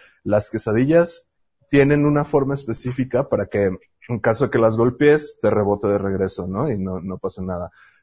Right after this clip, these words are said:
Los volardos sí están destinados para detener a un automóvil por completo, o por lo menos en buena parte,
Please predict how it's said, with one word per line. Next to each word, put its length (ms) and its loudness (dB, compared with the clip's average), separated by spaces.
Los 220 0
volardos 500 4
sí 140 2
están 260 -2
destinados 480 -4
para 200 2
detener 440 0
a 40 -2
un 80 -2
automóvil 480 -4
por 140 -10
completo, 580 -8
o 140 -4
por 140 0
lo 100 -2
menos 260 -4
en 100 -6
buena 220 -2
parte, 380 -2